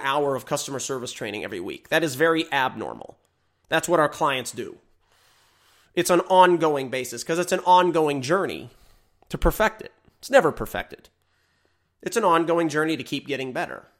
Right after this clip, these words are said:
And again, that's what the finest organizations do. But see, that is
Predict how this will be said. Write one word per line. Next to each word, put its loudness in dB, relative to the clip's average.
And -2
again, 0
that's 4
what 0
the -4
finest 0
organizations -4
do. -14
But 0
see, -2
that 0
is 0